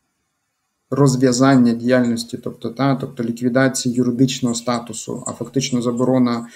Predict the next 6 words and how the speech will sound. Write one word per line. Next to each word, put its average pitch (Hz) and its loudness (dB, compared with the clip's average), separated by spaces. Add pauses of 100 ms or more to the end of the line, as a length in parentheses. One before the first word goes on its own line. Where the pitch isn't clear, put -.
(140)
тоді 120 0
вести 123 0
будь-яку 120 -4
господарську 123 -4
діяльність 120 -2 (160)
і 120 -2